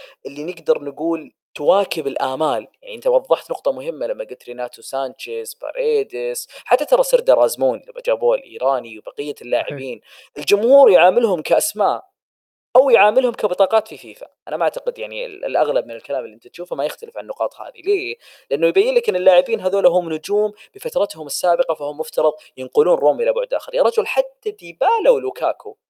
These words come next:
Speaker 1: مش ديبالا ولوكاكو زمان، ديبالا مش قادر يلعب السيزون كامل من كثر
Speaker 2: مِيّة
Speaker 1: الإصابات،
Speaker 2: بالمِيّة.
Speaker 1: هو جودة عظيمة باولو، يا أخي لاعب عظيم، بس مو بقادر يلعب لك موسم كامل، لوكاكو ما أنت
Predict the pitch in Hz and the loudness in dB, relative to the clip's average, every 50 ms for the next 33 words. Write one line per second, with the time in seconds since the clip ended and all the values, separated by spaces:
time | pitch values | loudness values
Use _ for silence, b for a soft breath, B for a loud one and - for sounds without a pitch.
0 | _ _ _ _ _ 294 285 - - 170 165 185 208 208 170 143 127 123 - 170 | _ _ _ _ _ -8 -8 -6 -8 -4 0 2 4 4 4 2 0 0 -2 -6
1 | 160 - - 113 202 131 127 147 - _ _ _ _ _ _ _ 185 381 370 320 | -8 -8 -8 -8 -8 -6 -6 -8 -10 _ _ _ _ _ _ _ -6 0 0 2
2 | - 156 - - 175 165 - 139 135 139 139 117 - - - - - 143 127 123 | 2 0 2 2 2 2 2 0 0 0 0 0 0 -2 -8 -10 -10 -10 -10 -12
3 | 113 107 - - 127 131 123 104 95 - _ _ _ - 113 - - 107 104 - | -14 -14 -10 -6 -6 -6 -6 -8 -12 -20 _ _ _ -18 -14 -12 -12 -12 -8 -8
4 | - - 127 117 143 143 143 139 127 123 123 _ _ - 123 120 123 - - 175 | -6 -6 -6 -6 -6 -10 -12 -14 -16 -16 -18 _ _ -2 2 4 4 4 6 4
5 | 226 262 254 220 - 135 120 117 123 120 131 131 127 117 110 107 107 - 123 110 | 4 4 4 2 2 2 2 2 2 0 -2 -8 -10 -8 -8 -8 -6 -4 -4 -2
6 | 104 107 104 107 113 120 _ _ - 123 - - 139 135 127 117 104 - _ _ | -2 -4 -6 -10 -14 -16 _ _ -16 -16 -14 -14 -6 -2 -2 -2 -2 -6 _ _
7 | _ _ - 156 135 110 113 120 - - - 110 113 123 202 233 196 - - _ | _ _ -4 -2 -2 -2 -4 -8 -10 -10 -8 -6 -4 -4 -6 -6 -8 -12 -16 _
8 | _ _ _ - - - - 220 - 226 - - 165 143 131 147 147 - - - | _ _ _ -18 -8 -6 -6 -4 -2 -4 -4 -2 -4 -4 -4 -4 -4 -6 -8 -8
9 | 143 - - - 180 190 185 - - _ _ _ _ _ _ _ _ 127 - 170 | -12 -16 -16 -14 -14 -16 -16 -18 -20 _ _ _ _ _ _ _ _ -2 2 2
10 | 165 160 - 135 127 135 - | 2 2 0 -2 -4 -4 -6